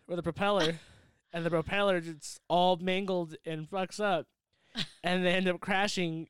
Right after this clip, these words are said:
Speaker 1: in,
Speaker 2: What
Speaker 1: in
Speaker 2: kind
Speaker 1: the
Speaker 2: of
Speaker 1: city.
Speaker 2: bouquet is this to take out a
Speaker 1: Uh,
Speaker 2: propeller?
Speaker 1: I, well, maybe, I mean, there's stuff inside the bouquet and stuff, so, you know, they have, I don't know if you ever made one.
Speaker 2: Flowers. <laughs> You should
Speaker 1: Well,
Speaker 2: put
Speaker 1: there's
Speaker 2: some
Speaker 1: flowers and wraps,
Speaker 2: I
Speaker 1: there's
Speaker 2: guess some
Speaker 1: plastic
Speaker 2: ribbon.
Speaker 1: wraps, ribbons.
Speaker 2: Ribbon, yeah.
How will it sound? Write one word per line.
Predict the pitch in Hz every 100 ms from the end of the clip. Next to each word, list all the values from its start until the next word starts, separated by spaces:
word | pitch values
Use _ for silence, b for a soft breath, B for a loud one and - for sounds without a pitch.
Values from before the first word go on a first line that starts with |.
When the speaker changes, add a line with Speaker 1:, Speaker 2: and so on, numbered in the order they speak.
| -
Speaker 1:
in, | 185 175 170
Speaker 2:
What | 320
Speaker 1:
in | -
Speaker 2:
kind | 571
Speaker 1:
the |
Speaker 2:
of | 539
Speaker 1:
city. | 415 339
Speaker 2:
bouquet | -
is | 381 415 370 262
this | 277 427
to | 370
take | 247 302 330
out | 311
a |
Speaker 1:
Uh, |
Speaker 2:
propeller? | - 262 - 311 427 247 170 190
Speaker 1:
I, | 165 -
well, | 190 202 -
maybe, | 190 190 214 -
I | 180 180
mean, | 196 180 - _ _
there's | 175 175
stuff | - 233 -
inside | 185 220 - 196 208 214
the |
bouquet | 185 180 - 214
and |
stuff, | 226 160 170
so, | 170
you |
know, | 170
they | 160
have, | 160 175 160 -
I |
don't | 175
know |
if | 180
you | 175
ever | 160
made | 151
one. | 330 392
Speaker 2:
Flowers. | 143 165 - - -
<laughs> |
You | 247
should | 247 - 226
Speaker 1:
Well, | 247
Speaker 2:
put |
Speaker 1:
there's | 254
Speaker 2:
some | 466
Speaker 1:
flowers | 233 226 233 254 254
and | 240 196
wraps, | 208 214 233 -
Speaker 2:
I |
Speaker 1:
there's | 220
Speaker 2:
guess | 262
some | 254
Speaker 1:
plastic | 196 226 220
Speaker 2:
ribbon. | 226
Speaker 1:
wraps, | 214 220 208 214
ribbons. | 185 185 196 214 214 214
Speaker 2:
Ribbon, | 202
yeah. | 175 180